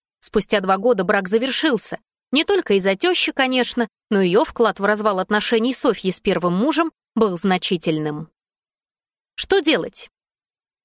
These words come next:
Ваша мать не останавливается ни перед чем, чтобы унизить вас,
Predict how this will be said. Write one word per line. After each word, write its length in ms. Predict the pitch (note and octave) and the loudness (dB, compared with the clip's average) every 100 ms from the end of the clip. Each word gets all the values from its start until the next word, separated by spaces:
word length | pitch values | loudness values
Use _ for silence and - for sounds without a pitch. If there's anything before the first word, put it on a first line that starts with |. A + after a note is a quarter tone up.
| _ _ | _ _
Ваша 300 | - D#4+ - | 0 0 2
мать 260 | D4 D#4 - | 0 0 0
не 120 | B3+ | 0
останавливается 800 | A#3 - A3+ C4+ C4 A#3 A#3 - | 2 0 0 0 0 0 0 0
ни 140 | G#3+ G#3+ | 0 2
перед 240 | G#3+ G3+ | 0 0
чем, 240 | - C4 | -2 -2
чтобы 300 | A#3 - F3+ | -2 -4 0
унизить 460 | F#3 E3+ A3+ B3 A#3 | 0 2 0 -2 -2
вас, 320 | E3 D#3 - | -2 -4 -8